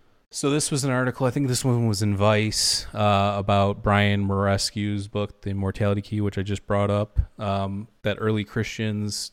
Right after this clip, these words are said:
drank spiked wine. Um, he went, you know, he went looking for hard evidence of spiked psychoactive wine from ancient Greece and, uh, the mystery traditions, and he found it.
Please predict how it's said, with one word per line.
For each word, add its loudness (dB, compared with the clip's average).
drank -4
spiked -4
wine. -2
Um, 0
he 0
went, 0
you 0
know, 2
he 2
went 0
looking 0
for 0
hard 4
evidence 0
of -4
spiked -2
psychoactive 0
wine -2
from -4
ancient -4
Greece -2
and, -6
uh, -2
the -4
mystery -4
traditions, -4
and -4
he -2
found -2
it. -12